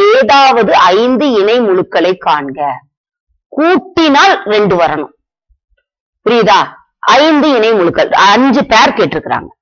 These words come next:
புரியுதா? ஆ, என்ன கேட்டிருக்காங்க? ஐந்து, ஐந்து க-, கண்டுபிடிக்கணும் நீங்க. புரிஞ்சுதா அடிக்கண்ணு? அதனால இப்ப இந்த ரெண்டு வரணும் அப்படின்னா நம்ம என்ன பண்ணலாம்?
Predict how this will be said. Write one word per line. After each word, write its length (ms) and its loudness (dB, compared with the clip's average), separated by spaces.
புரியுதா? 440 0
ஆ, 120 -2
என்ன 260 -2
கேட்டிருக்காங்க? 440 -2
ஐந்து, 680 0
ஐந்து 460 0
க-, 280 2
கண்டுபிடிக்கணும் 540 -2
நீங்க. 280 -8
புரிஞ்சுதா 360 -2
அடிக்கண்ணு? 400 -4
அதனால 340 -2
இப்ப 400 -6
இந்த 260 -2
ரெண்டு 580 0
வரணும் 560 2
அப்படின்னா 760 -2
நம்ம 220 -2
என்ன 300 0
பண்ணலாம்? 840 0